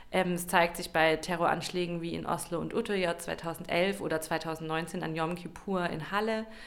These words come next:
wo auch eine Verschränkung von Rassismus, Antisemitismus und Antifeminismus stattfindet.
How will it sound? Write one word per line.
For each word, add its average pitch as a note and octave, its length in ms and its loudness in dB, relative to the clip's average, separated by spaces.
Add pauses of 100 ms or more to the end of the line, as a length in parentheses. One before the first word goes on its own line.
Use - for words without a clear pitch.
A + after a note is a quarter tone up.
(220)
wo E3+ 160 -2 (140)
auch D3 160 0
eine D#3+ 100 -4
Verschränkung D#3+ 540 -2
von D3+ 120 -6
Rassismus, F3 560 -4
Antisemitismus F#3+ 840 -2
und F3+ 100 -6
Antifeminismus F3+ 800 -2
stattfindet. F#3 600 -4